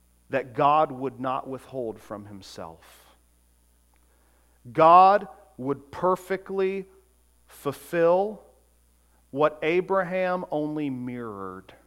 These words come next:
The unity and the love between God the Father and God the Son,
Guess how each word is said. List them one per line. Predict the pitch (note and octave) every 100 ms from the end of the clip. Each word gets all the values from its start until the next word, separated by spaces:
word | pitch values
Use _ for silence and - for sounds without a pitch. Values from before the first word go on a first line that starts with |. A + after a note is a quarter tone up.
| _ _ _ _ _ _ _ _ _ _ _ _ _ _ _ _ _
The | B2+ D#3+
unity | D3 F3 G3 G#3+ G#3+ G#3+ G#3+ G#3+
and | E3+ D#3
the | C#3+
love | C#3+ C#3+ E3 F3+ G3+ - - - B2+
between | D3+ E3+ F3 D3+
God | C#3+ D#3 F3 E3
the |
Father | D#3+ - E3+ F3+ F#3 F#3+
and | D#3+ D3+
God | D3+ E3 E3
the | C#3+
Son, | - - F3+ F#3 G3+